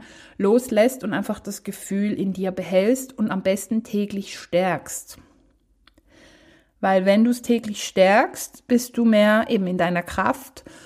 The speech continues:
und spürst wirklich mehr innere Sicherheit in allem, was du tust.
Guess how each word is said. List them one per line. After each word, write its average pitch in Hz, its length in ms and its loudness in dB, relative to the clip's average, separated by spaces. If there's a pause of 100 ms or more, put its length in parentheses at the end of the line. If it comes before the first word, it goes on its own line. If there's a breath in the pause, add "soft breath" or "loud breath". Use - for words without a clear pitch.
(220 loud breath)
und 214 160 0
spürst 269 360 -2
wirklich 254 280 -2
mehr 220 340 0
innere 262 340 4
Sicherheit 240 920 0 (560)
in 220 160 -2
allem, 190 220 -2
was 190 180 -6
du 214 60 -20
tust. - 460 -10